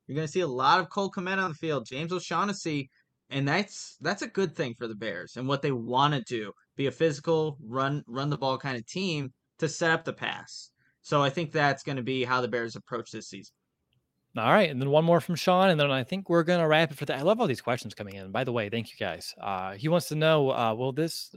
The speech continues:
Speaker 2: will the show be back to normal time tomorrow? Uh, I think the answer is yes. A-, and then will this be a regular Monday morning show?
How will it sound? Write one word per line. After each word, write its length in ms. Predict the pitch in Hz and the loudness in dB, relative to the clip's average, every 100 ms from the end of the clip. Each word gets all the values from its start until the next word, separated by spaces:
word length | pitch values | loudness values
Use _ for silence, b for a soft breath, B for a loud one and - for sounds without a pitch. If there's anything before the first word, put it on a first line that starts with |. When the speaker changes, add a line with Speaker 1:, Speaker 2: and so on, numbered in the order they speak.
| - | -16
Speaker 2:
will 120 | 135 123 | -10 -6
the 80 | |
show 120 | - 170 | 0 4
be 120 | 170 | 6
back 180 | 170 - | 6 4
to 80 | |
normal 200 | 147 170 | 2 4
time 200 | 156 160 | 4 4
tomorrow? 420 | 208 185 117 143 160 | 6 6 6 2 -2
Uh, 40 | - | -6
I 200 | 98 117 | -4 -4
think 160 | 160 | -6
the 80 | 139 | -4
answer 160 | 139 123 | -4 -6
is 100 | 110 | -6
yes. 300 | 95 110 - B B B B - | -6 -6 -10 B B B B -10
A-, 40 | |
and 320 | 117 104 127 | -8 -6 -2
then 260 | 135 131 127 | 0 0 0
will 160 | 139 135 | 0 4
this 180 | 143 | 2
be 160 | - 143 | 2 2
a 40 | 135 | 4
regular 320 | 135 139 139 | 4 4 2
Monday 300 | 131 135 135 | 2 0 0
morning 420 | 135 135 135 123 - | 0 -2 -2 -6 -10
show? 600 | - - 127 120 101 | -12 -6 -2 0 0